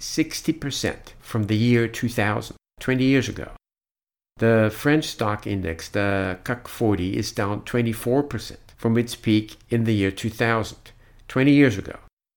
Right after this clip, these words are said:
The Spanish stock index, the ibex thirty-five, is down fifty-eight percent from its peak in two thousand seven, which, uh, was the peak of the Spanish housing bubble that collapsed with, uh, devastating results.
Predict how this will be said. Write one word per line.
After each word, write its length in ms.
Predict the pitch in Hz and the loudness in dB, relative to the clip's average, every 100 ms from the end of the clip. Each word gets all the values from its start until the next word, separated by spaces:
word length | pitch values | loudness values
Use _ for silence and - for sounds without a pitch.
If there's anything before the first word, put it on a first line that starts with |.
| _ _ _ | _ _ _
The 100 | 107 | -4
Spanish 580 | 107 - 139 156 123 - | -2 2 4 6 4 0
stock 380 | - 104 101 - | -2 -2 -2 -4
index, 420 | 98 85 80 - | -4 -4 -6 -8
the 160 | - 107 | -4 0
ibex 380 | 127 110 104 | 2 2 -2
thirty-five, 680 | - 110 101 98 110 113 113 | -2 0 0 -2 0 0 0
is 100 | 107 | -4
down 200 | - 101 | -4 -4
fifty-eight 760 | - 151 147 - - 110 131 - | -2 -4 -2 -10 -4 -4 -4 -8
percent 500 | 104 - - - - | -12 -10 -14 -16 -16
from 240 | - 113 | -2 0
its 140 | 107 - | 0 -4
peak 440 | - 127 123 - | -4 -4 -4 -4
in 460 | 110 113 110 107 110 - - | 0 2 2 0 -4 -14 -2
two 160 | 127 | 0
thousand 380 | 120 107 104 110 | 2 0 0 -2
seven, 440 | - 135 135 78 - - _ | -4 -2 -2 -6 -12 -20 _
which, 460 | 117 123 123 - 151 | 2 2 2 -2 2
uh, 340 | 127 123 123 127 | 4 4 2 2
was 280 | 131 123 | 2 2
the 100 | - | 0
peak 360 | - - 131 127 | -10 -2 -2 0
of 160 | 123 107 | -2 0
the 100 | 110 | -4
Spanish 440 | - 117 113 110 | 0 0 0 -2
housing 360 | 113 117 120 107 | -2 -2 0 0
bubble 320 | 110 110 104 | 0 0 0
that 180 | 107 107 | -2 -4
collapsed 680 | - 107 95 95 - - 101 | -4 0 0 -2 -6 -12 -8
with, 380 | 98 95 - | -4 -4 -2
uh, 80 | 92 | -4
devastating 720 | 87 98 92 90 - 90 90 82 | -2 -4 -4 -6 -2 -2 -2 -6
results. 540 | 87 - - - - | -8 -8 -10 -12 -18